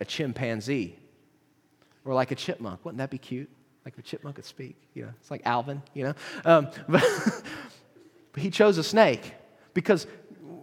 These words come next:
I don't know why, but Satan was so sly that he knew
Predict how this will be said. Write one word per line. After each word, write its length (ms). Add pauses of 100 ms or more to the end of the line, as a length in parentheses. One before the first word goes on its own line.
(600)
I 180
don't 200
know 160
why, 460 (340)
but 220
Satan 640
was 160
so 220
sly 500
that 100
he 200
knew 240